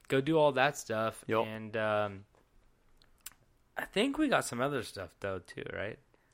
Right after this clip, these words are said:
Speaker 2: God damn it! I never come prepared for this.
Speaker 1: Me neither. I'm
Speaker 2: We
Speaker 1: like,
Speaker 2: got
Speaker 1: "Well,"
Speaker 2: screwdrivers.
Speaker 1: <laughs> You're gonna start naming hardware tools again.
Speaker 2: My mind's on the tools.
Speaker 1: We got, we got a, uh, a shoe filled with soup.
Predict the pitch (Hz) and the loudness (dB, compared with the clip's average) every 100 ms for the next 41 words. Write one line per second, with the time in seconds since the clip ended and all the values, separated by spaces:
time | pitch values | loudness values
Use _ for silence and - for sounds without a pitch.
0 | _ - - - - - - _ _ _ | _ -18 -18 -20 -20 -20 -20 _ _ _
1 | _ - 120 170 170 113 - 101 120 - | _ -6 -2 -2 -2 -6 -10 -6 -6 -6
2 | - 120 - 135 185 165 165 117 107 110 | -10 -10 -8 -6 -4 -4 -2 0 2 2
3 | 131 139 143 - - - 131 147 101 95 | 0 4 4 4 -2 -2 -2 0 0 0
4 | 92 95 92 - - 277 - - - - | -2 -4 -6 -6 0 2 0 -6 -10 -12
5 | - 196 - - - - 175 196 208 240 | -10 -12 -8 -4 -4 -6 -4 2 4 8
6 | 226 220 208 185 - 156 147 135 120 123 | 8 6 4 4 6 6 6 4 4 0
7 | 110 104 104 104 101 98 95 101 107 113 | -2 -4 -4 -4 -4 -4 -2 0 2 4
8 | 135 151 151 151 135 170 208 117 90 98 | 6 6 4 4 4 6 8 8 6 2
9 | - 139 156 156 - 151 147 135 - - | -2 0 0 2 2 2 2 0 -4 -14
10 | - - - - - 127 123 120 113 110 | -16 -16 -18 -18 -10 -8 -6 -4 -2 0
11 | 107 104 - 120 104 101 98 95 92 95 | 2 0 -2 -8 -4 -4 -4 -4 -4 -6
12 | 92 - - _ _ _ _ - _ - | -6 -10 -20 _ _ _ _ -20 _ -10
13 | - - 170 170 - 156 151 131 - - | -6 -4 -4 -6 -4 -4 -2 -2 0 0
14 | 208 196 - | 2 0 -4